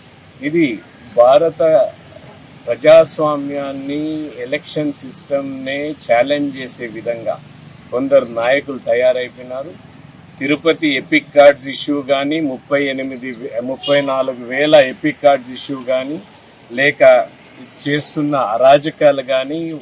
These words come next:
వాళ్ళకి హింస ఏదైతే చేస్తున్నారో, అధికారులు కఠినంగా చర్యలు తీసుకొని,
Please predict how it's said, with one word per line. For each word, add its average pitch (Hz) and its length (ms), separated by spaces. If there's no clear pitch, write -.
వాళ్ళకి 117 680
హింస 151 300
ఏదైతే 131 600
చేస్తున్నారో, 127 600
అధికారులు 151 600
కఠినంగా 147 560
చర్యలు 135 520
తీసుకొని, 131 640